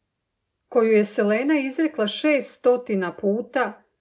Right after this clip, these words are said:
prije šestotina vrlo skromnih objeda,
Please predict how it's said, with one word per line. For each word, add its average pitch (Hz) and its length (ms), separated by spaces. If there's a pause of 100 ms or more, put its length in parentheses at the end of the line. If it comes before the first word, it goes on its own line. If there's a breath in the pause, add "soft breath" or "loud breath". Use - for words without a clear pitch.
(240)
prije 226 240
šestotina 247 1300
vrlo 262 340
skromnih 226 840
objeda, 208 880